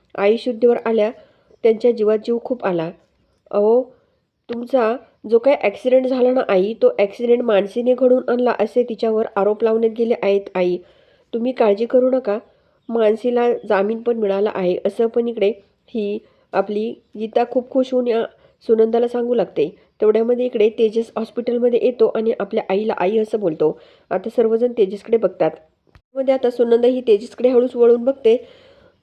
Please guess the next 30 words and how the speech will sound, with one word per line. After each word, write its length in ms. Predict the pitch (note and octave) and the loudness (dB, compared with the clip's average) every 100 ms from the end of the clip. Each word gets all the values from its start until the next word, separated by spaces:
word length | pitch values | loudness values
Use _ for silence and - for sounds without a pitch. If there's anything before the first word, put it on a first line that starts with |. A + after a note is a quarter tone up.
| _ _ _ - | _ _ _ -4
आणि 240 | A3+ A#3+ A#3+ | -2 0 2
तेजस 280 | A3 A3+ | 0 0
आपल्या 240 | B3 B3 A#3+ | -6 -4 0
आईकडे 260 | G3+ G3 A3 | 0 2 2
बघत 280 | A3 A#3 A3+ | 2 0 -2
राहतो. 340 | G3 E3+ E3+ - _ _ - | -4 -2 -4 -6 _ _ 0
तेजस 300 | A3 B3 B3+ | 0 0 0
घाईघाई 340 | C4 C4+ C4+ | 0 4 2
आपल्या 300 | - G#3+ A#3+ G#3 | 2 -2 -2 2
आईजवळ 360 | G#3+ A3 A#3+ | 2 2 2
येऊन 180 | B3 B3 | 0 0
बसतो 360 | B3+ - A3 A#3+ - _ _ - | -2 0 -2 -2 -8 _ _ -6
आणि 220 | - G#3 | 0 2
आईला 280 | A3+ G#3+ G#3+ | 2 2 2
बोलतो 260 | A3 G#3 A3+ | 2 2 0
की, 80 | - - | -4 0
"आई 140 | G3 | 0
तू 140 | G#3+ A#3 | 0 0
बरी 200 | G#3+ A3+ | 2 2
आहेस 340 | - G3+ G#3 | 0 -2 -2
का? 200 | - E3+ F#3 _ _ _ - | -6 -8 -8 _ _ _ -6
तुला 180 | A#3 A#3+ | 0 0
काही 380 | A#3+ G#3+ A#3+ B3+ _ _ - | 2 2 0 -8 _ _ -2
जास्त 260 | G#3+ A3 B3 | -2 2 0
दुखत 320 | A#3 C4 B3+ | 0 -4 -2
नाही 220 | A3+ A#3 | -2 0
ना?" 140 | A3+ - | -2 -2
असं 220 | A3 - | -4 -2
पण 180 | A#3 A#3 | -2 -2
इकडे 200 | A#3 A3 | -4 -4